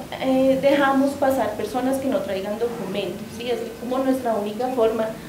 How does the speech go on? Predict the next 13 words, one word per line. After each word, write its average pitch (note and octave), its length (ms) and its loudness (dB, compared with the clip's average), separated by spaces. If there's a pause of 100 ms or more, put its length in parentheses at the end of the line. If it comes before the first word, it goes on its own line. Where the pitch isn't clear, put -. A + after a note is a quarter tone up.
(520)
<coughs> - 540 8
de B3 240 8
validar C#4+ 560 10 (580)
que, D#4 260 8 (240)
eh, A#3+ 600 4
pues, B3+ 160 6
son G#3+ 180 0
ustedes B3+ 560 8
las B3 140 0
personas G#3+ 340 -2
que A#3+ 120 -8
se C4 80 0
inscribieron C#4+ 580 4